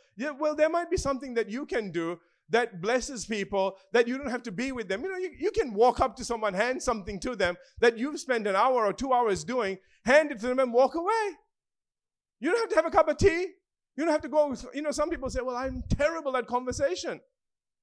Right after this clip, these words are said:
Well, don't worry. You bless them the way you can bless them and move on. Amen. Write them a little card or something. <laughs> Okay.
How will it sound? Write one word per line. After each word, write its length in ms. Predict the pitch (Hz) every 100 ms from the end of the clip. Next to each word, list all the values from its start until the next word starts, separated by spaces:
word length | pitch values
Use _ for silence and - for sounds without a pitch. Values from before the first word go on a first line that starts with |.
| _ _ _ _ -
Well, 200 | 311 330
don't 340 | 302 320 254
worry. 480 | 339 349 349 247 156 _ -
You 180 | 254 285
bless 360 | 247 302 -
them 200 | 311 294
the 80 | 254
way 120 | 262
you 240 | 262 240 320
can 200 | 302 233
bless 300 | 220 - -
them 260 | 196 220 - _ -
and 180 | 254 240
move 260 | 226 233
on. 260 | 247 220 123 131 _ _ _ _ _ _ _ _ -
Amen. 400 | 247 381 339 151 - _ -
Write 160 | 269
them 100 | 302
a 40 | 262
little 140 | 247
card 260 | 233 190 127
or 40 |
something. 320 | - 85 80 -
<laughs> 60 | - - 214 - _ 220
Okay. 400 | - - 147